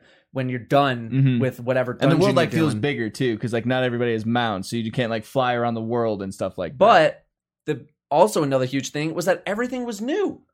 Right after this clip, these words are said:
Speaker 1: We
Speaker 2: Yeah.
Speaker 1: didn't know how to do everything,
Speaker 2: Mm-hmm.
Speaker 1: right? Like, I've seen reports when, like, new raids, new raids come to private servers for WoW.
Speaker 2: Mm-hmm.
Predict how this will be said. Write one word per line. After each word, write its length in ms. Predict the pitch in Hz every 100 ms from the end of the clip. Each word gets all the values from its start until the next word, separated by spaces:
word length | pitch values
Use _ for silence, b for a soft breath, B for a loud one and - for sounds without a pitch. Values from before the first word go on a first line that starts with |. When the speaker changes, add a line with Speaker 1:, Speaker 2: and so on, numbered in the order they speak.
| -
Speaker 1:
We 160 | 147 269
Speaker 2:
Yeah. 160 | 285
Speaker 1:
didn't 160 | - 180
know 320 | 202 262 214
how 200 | 156 190
to 80 | 202
do 280 | 165 208 294
everything, 440 | - 117 113 139
Speaker 2:
Mm-hmm. 180 | 135 120
Speaker 1:
right? 240 | 139 175 156
Like, 240 | 147 - 139
I've 220 | 160 156
seen 280 | - 190 175
reports 680 | 151 - 160 160 - - b b b -
when, 280 | 131 139 139
like, 200 | 131 135
new 300 | 131 147 139
raids, 640 | 135 135 135 123 113 -
new 360 | 120 117 120 113
raids 420 | 107 113 107 -
come 240 | - 123
to 240 | 120 123 107
private 520 | - - 135 139 123
servers 460 | - 123 107 107 -
for 180 | 123 107
WoW. 340 | 110 104 107
Speaker 2:
Mm-hmm. 300 | 143 131